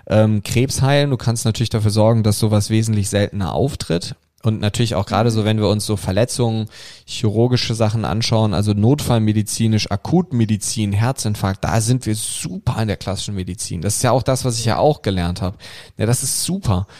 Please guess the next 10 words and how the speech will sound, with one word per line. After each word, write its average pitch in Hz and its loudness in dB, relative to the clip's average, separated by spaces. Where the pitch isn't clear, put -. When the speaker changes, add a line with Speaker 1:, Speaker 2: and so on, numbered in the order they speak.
Speaker 1:
Aber 107 0
halt 120 0
gerade 120 2
diese 113 -2
chronischen 131 2
Erkrankungen, 110 0
Thema 113 0
Darm, 107 4
Thema 110 2
Hormone, 110 4